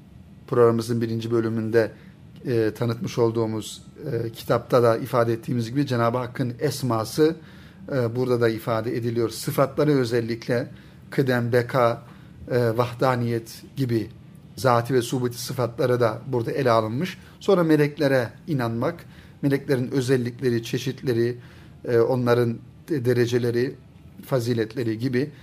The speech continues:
peygamberlere inan-, inanç konusu, Nebi ve Resul ayrımı yapılıyor. Peygamberlere olan ihtiyaç ve peygamberliğin ispatı, e, ve mucize bu konulara. Bunlar tabii kısa kısa güzel bir şekilde anlatılıyor kıymetli dinleyenler.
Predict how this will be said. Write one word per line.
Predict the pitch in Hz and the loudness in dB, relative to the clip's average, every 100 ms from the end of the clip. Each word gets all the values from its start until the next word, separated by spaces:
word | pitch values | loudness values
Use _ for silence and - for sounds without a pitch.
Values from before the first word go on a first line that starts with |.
| - - | -20 2
peygamberlere | 151 143 139 135 127 123 123 117 - - | 4 6 4 4 4 4 2 0 -6 -6
inan-, | 156 120 113 113 - - | -2 0 0 -4 -12 -6
inanç | 131 117 117 | -2 -2 -4
konusu, | - 117 110 - 160 170 - - - - | -8 -6 -6 -2 -4 -4 -12 -20 -14 -2
Nebi | 139 151 156 | 0 2 4
ve | 139 | 4
Resul | 135 - 156 | 4 2 4
ayrımı | 135 120 120 120 | 6 4 2 0
yapılıyor. | 127 117 131 120 139 | -2 -2 0 0 0
Peygamberlere | 147 139 127 123 123 123 123 123 127 | 0 0 2 2 4 4 4 4 4
olan | 127 120 120 | 4 2 2
ihtiyaç | 156 - - 135 120 - - - - - - | -2 -4 -2 0 0 -2 -12 -16 -20 -20 -12
ve | 131 | -4
peygamberliğin | 143 127 127 127 123 123 135 123 | 0 0 0 0 0 2 -2 -2
ispatı, | - - - 120 110 - 165 175 - - - - - | -8 -10 -2 -2 -2 -2 -2 -4 -12 -20 -20 -20 -6
e, | 143 120 | 0 2
ve | 117 120 | 4 2
mucize | 117 127 120 117 110 117 131 190 | 0 -2 -2 -2 2 4 4 -2
bu | 135 | -4
konulara. | 131 120 113 139 185 - - - - - | -2 0 0 0 -2 -6 -20 -20 -20 -4
Bunlar | 190 175 160 | 0 0 0
tabii | 170 151 | 0 -2
kısa | - - 180 | -2 -2 -2
kısa | - 175 | 2 2
güzel | 170 147 165 | 2 2 2
bir | 143 | 0
şekilde | - 135 175 | -4 -4 -2
anlatılıyor | 196 139 123 139 127 | 0 0 0 0 0
kıymetli | 131 123 117 139 | 0 -2 -2 -4
dinleyenler. | 123 120 117 117 156 170 | -2 0 0 2 0 0